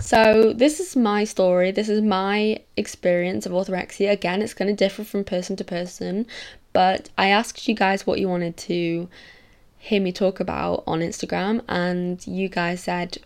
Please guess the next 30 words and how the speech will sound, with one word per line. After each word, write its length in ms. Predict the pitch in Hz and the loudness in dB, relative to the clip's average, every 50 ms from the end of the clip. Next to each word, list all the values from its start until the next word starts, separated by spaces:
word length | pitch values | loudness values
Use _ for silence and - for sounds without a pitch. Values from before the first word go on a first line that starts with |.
| _ _ | _ _
um, 640 | 175 170 170 170 175 175 180 180 180 180 185 - - - - - _ _ | -6 -4 -4 -4 -4 -6 -6 -6 -6 -8 -8 -10 -12 -16 -18 -18 _ _
my 160 | - 185 175 | -4 -2 -2
experience 360 | - - - - 180 170 196 202 | -4 -4 -4 -4 -4 -4 -4 -6
with 100 | 190 - | -2 -2
orthorexia, 520 | 170 175 185 180 175 175 - - - 180 | -2 -2 0 -4 -4 -6 -6 -8 -8 -8
'cause 120 | - - | -4 -6
I 40 | 196 | -6
have 220 | 190 - 190 190 - | -4 -4 -4 -4 -2
been 140 | - 214 | -4 -4
quite 220 | 214 - - - - | -2 -2 -2 -2 -2
open 300 | 170 170 175 - - 170 | -2 -4 -4 -4 -6 -6
about 320 | 170 170 175 175 175 - | -4 -4 -6 -6 -6 -4
it 140 | 196 190 - - | -4 -4 -4 -4
on 240 | - 165 165 165 165 | -6 -6 -6 -6 -8
there. 320 | 165 - - - 180 175 _ _ _ _ - - _ - _ _ _ _ - _ _ | -10 -10 -10 -12 -14 -16 _ _ _ _ -20 -20 _ -20 _ _ _ _ -20 _ _
So 800 | - - 254 240 240 240 240 240 247 247 247 240 240 240 - - - - _ _ - _ - | 0 4 6 6 8 6 6 6 4 4 4 4 2 2 0 -2 -4 -12 _ _ -20 _ -2
back 360 | - 269 285 330 - - - 349 | 0 2 2 2 -2 -2 2 4
in 400 | 330 320 311 302 302 302 302 302 | 6 6 8 8 8 6 6 2
twenty 1120 | - - - 247 247 247 240 247 - - - - 254 247 240 240 240 233 233 233 233 226 | 0 0 2 4 4 4 2 0 -4 -4 0 0 2 2 4 2 2 2 2 2 0 -2
seventeen, 1400 | - - - - - - - 202 202 202 208 208 208 208 - - - 226 214 220 226 247 277 302 320 339 - - - - | -4 -10 -12 -12 -6 -2 0 0 0 0 -2 -4 -4 -4 -8 -4 -2 0 0 2 2 2 2 2 2 2 0 -4 -6 -4
I 380 | - 202 202 208 208 202 202 | -2 0 2 2 2 2 2
went 340 | 202 202 185 185 190 - - | 0 0 0 -2 -2 -2 -2
on 120 | - 202 | -4 -4
holiday 880 | 208 - - 190 180 170 170 165 170 170 170 170 180 220 262 302 320 330 - _ | -4 -4 -4 -4 -2 -2 -2 -2 -4 -4 -2 -2 0 0 0 -2 -4 -10 -8 _
on 160 | - 190 190 | -4 -2 -2
a 60 | 185 | -4
school 320 | 180 - - - 190 190 185 | -6 -10 -6 -4 -4 -2 -2
trip 360 | - - 175 165 - - - | -4 -2 -2 -2 -2 -2 -6
to 80 | - 214 | -6 -6
Barcelona, 760 | 170 175 180 - - 170 165 165 170 170 170 180 202 - | -4 -6 -6 -6 -6 -4 -4 -4 -4 -4 -6 -6 -8 -8